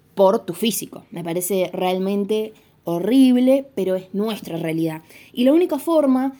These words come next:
de cambiar esta realidad en la que vivimos es ser conscientes, es militar por una ley de talles,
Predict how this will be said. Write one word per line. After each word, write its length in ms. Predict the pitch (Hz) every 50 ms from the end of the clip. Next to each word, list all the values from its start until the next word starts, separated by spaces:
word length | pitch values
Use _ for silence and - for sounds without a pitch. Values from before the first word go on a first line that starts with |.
| _ _ -
de 120 | 196 196
cambiar 300 | 196 196 196 214 226 226
esta 160 | 220 - 226
realidad 420 | 208 214 208 214 226 240 240 226 214
en 100 | 196 180
la 160 | 175 180 180
que 100 | 196 202
vivimos 600 | 214 226 240 247 254 247 240 247 254 269 262 -
es 140 | - 208 202
ser 240 | - 233 220 220 220
conscientes, 800 | - 202 196 196 196 - 233 233 226 220 214 202 214 214 214 -
es 160 | - 185 170 202
militar 460 | 202 190 190 196 190 220 214 208 190
por 120 | 185 175
una 220 | 175 175 180 175 175
ley 180 | 180 180 185
de 120 | 180 180 185
talles, 560 | 185 226 220 214 202 - - 214 208 208